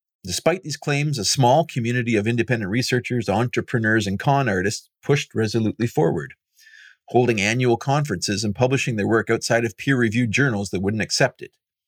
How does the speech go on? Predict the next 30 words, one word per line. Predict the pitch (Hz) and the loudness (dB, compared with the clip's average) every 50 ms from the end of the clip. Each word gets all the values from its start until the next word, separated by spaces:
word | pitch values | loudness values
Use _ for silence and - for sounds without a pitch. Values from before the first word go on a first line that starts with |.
| _ _ _ _ _ _ _ _ _ _ _ _ _ _ _ _ _ - - _ _ _ _ _ _ - | _ _ _ _ _ _ _ _ _ _ _ _ _ _ _ _ _ -20 -20 _ _ _ _ _ _ -4
The | 107 | 0
most | 110 113 110 110 - - | 2 2 2 2 2 2
serious | 156 160 156 139 131 - | 2 2 2 2 0 -2
work | - 113 135 147 - | 0 0 0 0 0
was | 110 104 98 | -4 -4 0
done | 87 120 120 127 | 2 0 0 2
in | 123 117 | -2 -2
Japan, | 101 113 113 - 180 190 180 127 92 87 87 | -4 -4 -4 0 0 2 2 2 0 -2 -6
where | 90 95 | -6 -4
they | 101 101 | -4 -4
spent | - - 127 123 120 - _ | -4 0 0 -2 -2 -2 _
five | _ - - - 101 110 120 123 113 107 | _ -12 -2 2 4 4 4 2 0 0
years | 113 120 135 151 147 - | 0 0 2 2 0 0
and | 104 104 101 | -4 -6 -6
twenty | - - 131 131 139 | -2 -2 0 0 0
million | 131 127 127 123 117 117 | 0 0 2 0 0 2
dollars | 107 127 143 143 110 90 80 80 85 - - - - _ _ _ _ _ - | 4 4 4 4 2 0 -4 -8 -10 -12 -12 -14 -16 _ _ _ _ _ -8
in | 98 107 | -6 -4
an | 104 95 | -4 0
unsuccessful | 95 123 139 139 - - - - - 139 123 - - - 117 | 0 2 2 2 0 -2 -4 -4 -2 0 -2 -2 -2 -6 -6
attempt | 107 104 - - 135 113 - _ _ _ _ _ _ - | -6 -6 -2 -2 -2 -2 -2 _ _ _ _ _ _ -10
to | - 104 | -8 -2
rec-, | 92 120 151 156 - - _ _ _ - | 0 0 0 0 -4 -20 _ _ _ -2
replicate | - 139 175 - 107 98 - 92 90 - _ _ _ _ - | 0 0 0 0 -6 -6 -4 -6 -6 -6 _ _ _ _ -8
the | 95 98 | -4 -2
work | 90 92 95 92 - | 0 0 0 0 -2
of | 92 - | -6 -6
Pons | - 104 95 92 90 90 | -4 -4 -2 -2 -2 -4
and | 92 87 | -8 -8
Fleischmann. | - - 110 104 104 - - 76 - | -2 0 0 0 0 -2 -6 -8 -14